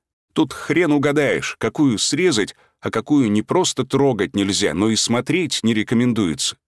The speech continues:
И самое гадство, что большая часть этих проволочек ложные,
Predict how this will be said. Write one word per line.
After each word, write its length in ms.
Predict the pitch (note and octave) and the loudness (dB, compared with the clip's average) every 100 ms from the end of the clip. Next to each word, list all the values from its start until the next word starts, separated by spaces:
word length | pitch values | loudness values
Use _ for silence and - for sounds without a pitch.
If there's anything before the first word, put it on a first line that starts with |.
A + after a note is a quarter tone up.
| _ _ _ | _ _ _
И 80 | G2+ | -4
самое 420 | - C3+ G#2 E2+ | -2 -2 -2 -4
гадство, 460 | E2 F#2 - - D2+ | -2 -2 -2 -6 -6
что 200 | - G#2+ | -2 0
большая 420 | C#3+ C3+ - A2+ | 2 0 0 -2
часть 360 | - D3+ - | 0 -2 0
этих 280 | A#2+ G2+ - | -4 -4 -6
проволочек 640 | - F3+ C#3 A2+ - - - _ _ | 0 0 2 2 0 -6 -10 _ _
ложные, 640 | C#3 F#3 D#3+ F2 F2 A#1 | 0 2 2 0 -4 -6